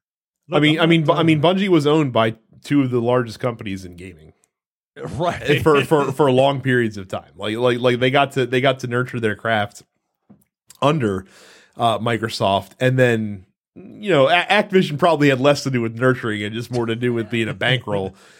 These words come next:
Speaker 1: But, uh, you know, they, they, they had to, they had to stick in that relationship for several years before they were finally able to strike it on their own. And now look at 'em. Um, so I think, like, that's the long-term goal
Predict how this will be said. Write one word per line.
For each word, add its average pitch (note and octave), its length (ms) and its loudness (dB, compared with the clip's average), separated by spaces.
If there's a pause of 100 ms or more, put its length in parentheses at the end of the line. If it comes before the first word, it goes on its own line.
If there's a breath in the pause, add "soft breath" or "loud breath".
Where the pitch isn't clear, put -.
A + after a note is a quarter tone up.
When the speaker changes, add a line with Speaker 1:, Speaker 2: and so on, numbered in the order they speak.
(240 soft breath)
Speaker 1:
But, A#2+ 200 2
uh, A2+ 320 0 (100)
you D#3 140 0
know, A2 180 -2 (140)
they, C#3 180 2
they, D3 160 4
they D3 160 2
had D#3 200 0
to, C3 120 -2
they C3 180 -4
had D3+ 140 0
to A#2 80 -12
stick C#3+ 260 -4
in C3 120 -2
that A#2 160 -2
relationship A2+ 580 -4
for F#2+ 100 -12
several G2 380 -4
years F#2 240 -10
before G2+ 240 -8
they G2 100 -8
were F#2 60 -8
finally F#2+ 320 -8
able F#2 140 -12
to - 40 -18
strike F#2 300 -10
it F2 80 -12
on E2+ 140 -14
their G2+ 160 -6
own. A#2 220 -2 (360 soft breath)
And C4 140 -8
now D#4+ 180 0
look D#3 240 2
at D#2+ 160 -14
'em. - 140 -20 (160)
Um, D3 260 0
so G3 140 0
I G3+ 80 2
think, C#4 200 -8
like, C#3+ 140 0
that's F#3 200 0
the B2+ 100 -6
long-term C3 500 -2
goal F#2+ 340 -10